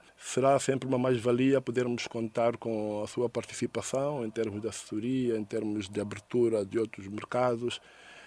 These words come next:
E temos, temos fé de que quando se efetivar esta entrada da agência em Angola,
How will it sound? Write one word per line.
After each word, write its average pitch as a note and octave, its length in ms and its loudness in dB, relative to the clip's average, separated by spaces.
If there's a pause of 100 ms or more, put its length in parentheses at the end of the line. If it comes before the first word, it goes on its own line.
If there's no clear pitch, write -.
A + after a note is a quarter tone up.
(220)
E G#3+ 800 0 (380)
temos, C#3+ 560 2
temos C3+ 300 2
fé G#3+ 400 4
de A#3 100 -8
que A#2+ 380 -2 (100)
quando A2+ 1000 -2 (260)
se - 160 -4
efetivar A#2+ 600 2 (520)
esta A2 340 -4
entrada A2 640 -2 (360)
da - 120 -8
agência A2 460 -4
em A#2+ 120 -4
Angola, C#3 480 0